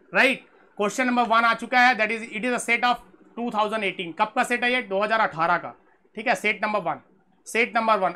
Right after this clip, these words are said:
and we'll do it in parts। इसको हम आज पचास ले लेंगे या तीस, जो भी होंगे, and it will continue tomorrow। Okay, that will be better। तो चलें, चलें, स्टार्ट करें।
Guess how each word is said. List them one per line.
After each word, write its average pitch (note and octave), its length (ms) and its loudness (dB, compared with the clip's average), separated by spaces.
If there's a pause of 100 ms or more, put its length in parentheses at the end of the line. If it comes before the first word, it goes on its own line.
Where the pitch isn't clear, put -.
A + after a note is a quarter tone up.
and G#3 180 -2
we'll A3 160 -2
do A#3+ 120 0
it A#3+ 100 0
in A#3+ 160 -4
parts। G3 340 4 (380)
इसको F3+ 220 -2
हम A3+ 140 4
आज G#3+ 240 6
पचास G#3+ 320 2
ले A3+ 80 -2
लेंगे A#3+ 200 -2
या A#3 80 4
तीस, G#3+ 260 -10
जो G3+ 140 -2
भी G#3 100 -4
होंगे, A3 320 0 (300)
and A#3 160 2
it G#3 120 -8
will G3 140 -10
continue A3 340 0 (120)
tomorrow। G3+ 300 4 (840)
Okay, F3 260 4 (260)
that F#3 160 2
will G#3+ 180 -4
be F3+ 100 -4
better। G3+ 180 2 (1000)
तो F#3+ 60 -2
चलें, A3+ 420 2 (520)
चलें, B3+ 260 2
स्टार्ट A#3+ 320 4
करें। B3+ 340 2